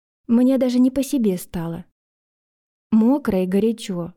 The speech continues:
как тогда в душевой. Я передернула плечами непроизвольно.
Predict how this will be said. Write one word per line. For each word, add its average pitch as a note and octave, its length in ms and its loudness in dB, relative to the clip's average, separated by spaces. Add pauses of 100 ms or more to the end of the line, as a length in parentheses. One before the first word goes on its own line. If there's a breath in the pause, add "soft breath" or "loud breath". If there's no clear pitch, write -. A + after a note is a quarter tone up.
(140)
как F#3+ 200 -8
тогда G3+ 460 -2
в E3+ 80 -10
душевой. F3 680 -6 (1160)
Я G#3+ 260 0
передернула G3+ 720 0
плечами G#3+ 520 -2
непроизвольно. F#3+ 1000 -2